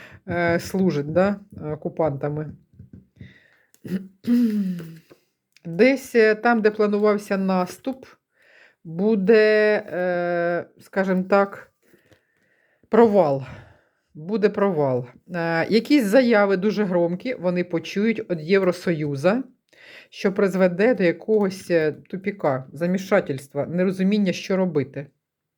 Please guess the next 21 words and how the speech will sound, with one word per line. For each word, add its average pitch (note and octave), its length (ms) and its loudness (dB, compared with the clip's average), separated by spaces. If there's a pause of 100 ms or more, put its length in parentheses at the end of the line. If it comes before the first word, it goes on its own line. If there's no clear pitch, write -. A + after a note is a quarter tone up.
(160)
як F#3+ 340 0
в, - 400 -18
в D3 60 -16
цій F3+ 120 -8
ситуації F3+ 520 0
себе D#3+ 260 -4
вести. D3+ 460 -4 (840)
Євросоюз F3 720 0
буде E3 220 -2
громко E3 360 -4
заявляти. D3 640 -4 (1160)
Ну, F4 380 -2 (240)
Євросоюз F3 840 0
чи F3+ 120 -4
Рамштайн G#3 600 -2
там, F#3+ 160 -2
по-моєму, F3+ 420 -2
на E3 100 -6
цій - 140 -12
неділі D#3 400 -8
збирається. D3+ 800 -4